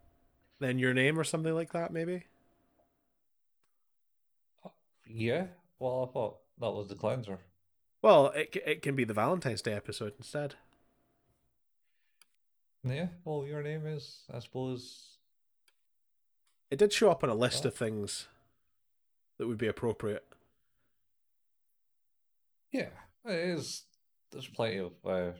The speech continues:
Speaker 2: romantic comedies. Things. Um,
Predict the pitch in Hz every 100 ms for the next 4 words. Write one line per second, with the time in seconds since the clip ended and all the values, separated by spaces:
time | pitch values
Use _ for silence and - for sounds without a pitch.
0 | - - 95 92 90 92 - 92 90 87
1 | 87 - _ _ _ _ _ _ _ _
2 | _ _ _ _ _ _ _ _ _ _
3 | _ - 87 90 - _ _ _ _ 120
4 | 123 123 123 120 120